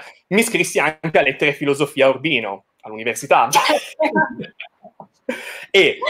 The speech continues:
sempre contemporaneamente, ehm,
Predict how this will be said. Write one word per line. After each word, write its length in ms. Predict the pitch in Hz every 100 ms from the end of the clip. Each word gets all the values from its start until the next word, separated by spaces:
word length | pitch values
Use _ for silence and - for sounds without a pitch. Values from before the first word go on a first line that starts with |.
| 539
sempre 440 | - 403 247 -
contemporaneamente, 1300 | 170 180 170 160 156 151 180 170 139 156 185 202 214
ehm, 440 | 135 127 127 135